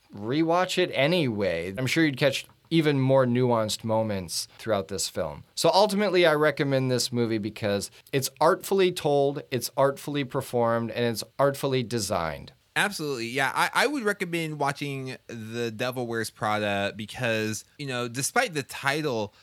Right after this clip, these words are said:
Speaker 2: the devil doesn't, like, show up at all,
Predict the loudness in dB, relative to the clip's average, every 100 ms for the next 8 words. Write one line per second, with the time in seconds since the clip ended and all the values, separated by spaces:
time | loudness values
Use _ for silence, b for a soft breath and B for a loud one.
0 | b b -10 -8 -8 -6 -6 -2 -4 -4
1 | -8 -8 -8 -8 -8 -8 -6 -6 -2 -2
2 | 0 0 0 -2